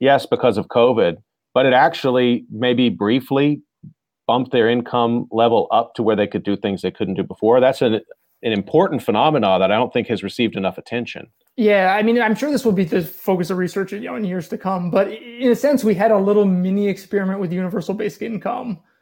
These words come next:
Speaker 1: Ah,
Speaker 2: for, in a
Speaker 1: interesting.
Speaker 2: sense, right? Not for a whole year, but for a couple months there. You know, it was universal basic income, and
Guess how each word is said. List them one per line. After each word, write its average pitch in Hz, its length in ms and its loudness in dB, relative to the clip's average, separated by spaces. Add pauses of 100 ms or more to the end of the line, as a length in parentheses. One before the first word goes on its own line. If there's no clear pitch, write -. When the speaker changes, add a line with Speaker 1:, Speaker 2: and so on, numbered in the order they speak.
Speaker 1:
Ah, - 180 -2
Speaker 2:
for, - 0 -
in - 40 -2
a - 20 0
Speaker 1:
interesting. 180 360 -2
Speaker 2:
sense, 214 440 -4
right? 202 240 0
Not 233 580 -2
for 190 320 -2
a 170 60 -2
whole 185 180 -6
year, 285 240 -4
but 220 180 0
for 220 140 0
a 214 40 -4
couple 226 240 0
months 226 320 -2
there. 190 200 -8
You 208 140 -10
know, 202 160 -6
it 208 100 -2
was 208 340 4
universal 190 440 -4
basic 208 240 -6
income, 220 420 -2
and 180 460 -4